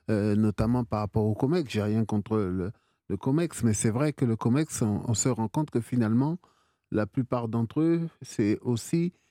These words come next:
une équipe, euh, qu'on met en place par le président et qui fait que, ben, demain, s'il y a un président qui s'en va,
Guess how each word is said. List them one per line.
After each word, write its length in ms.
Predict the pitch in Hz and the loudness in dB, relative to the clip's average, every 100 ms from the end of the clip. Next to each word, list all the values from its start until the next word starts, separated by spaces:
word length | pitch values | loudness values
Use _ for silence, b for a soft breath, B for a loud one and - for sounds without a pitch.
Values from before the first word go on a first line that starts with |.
| _ _ | _ _
une 200 | - 127 | 0 2
équipe, 320 | 214 - 185 - - 117 - | 2 2 -2 -2 -6 -2 0
euh, 180 | 101 | 0
qu'on 160 | 92 110 | 0 0
met 160 | 113 110 | 2 2
en 100 | 107 | 0
place 420 | 135 151 156 - | 0 0 -2 -4
par 200 | 131 120 | -4 -4
le 120 | 113 | -4
président 640 | 101 117 104 110 113 156 156 | -2 -2 -2 0 0 0 0
et 220 | 113 110 | 0 -2
qui 140 | - | -6
fait 220 | - 151 | -2 -2
que, 280 | - 139 143 - b b b - | 0 0 0 -4 b b b -4
ben, 120 | 95 | 0
demain, 380 | 101 110 127 160 | 2 2 4 2
s'il 220 | 151 147 | 2 4
y 80 | 127 | 4
a 720 | 117 113 110 107 110 107 107 107 | 4 2 2 0 0 0 -2 0
un 160 | 110 | -2
président 440 | 104 110 107 113 113 | -2 -2 0 0 0
qui 140 | 110 | -2
s'en 180 | - 107 | 0 2
va, 220 | 131 160 | 2 -2